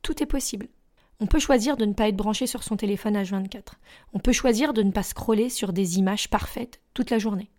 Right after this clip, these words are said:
On peut choisir de pas se taper des informations en intraveineuse continuellement. Tout n'est qu'une question de choix si l'on sait que cela va nous faire ressentir quelque chose qu'on ne veut pas ressentir.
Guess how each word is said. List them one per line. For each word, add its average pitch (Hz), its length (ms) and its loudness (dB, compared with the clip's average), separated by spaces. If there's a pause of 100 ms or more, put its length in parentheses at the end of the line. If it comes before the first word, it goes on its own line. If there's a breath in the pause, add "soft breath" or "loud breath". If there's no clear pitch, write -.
(380)
On 196 80 0
peut 214 140 2
choisir 214 520 2 (460 loud breath)
de - 80 -12
pas 208 140 -4
se - 80 -10
taper 190 200 -2
des 196 200 0
informations 185 640 2
en 190 80 2
intraveineuse 185 680 0 (300)
continuellement. 202 580 0 (680)
Tout 320 260 4 (300)
n'est 214 80 0
qu'une 214 200 -2
question 254 360 -2
de 220 100 0
choix 220 320 0
si - 240 -4
l'on 220 200 0
sait 262 360 -4 (300 soft breath)
que 208 100 -6
cela 247 540 2 (120)
va 202 60 -4
nous 196 100 0
faire 247 200 0
ressentir 220 400 -4
quelque 190 120 -8
chose 233 200 -6
qu'on 208 100 -2
ne 190 80 2
veut 185 240 -2
pas 196 140 -4
ressentir. - 560 -12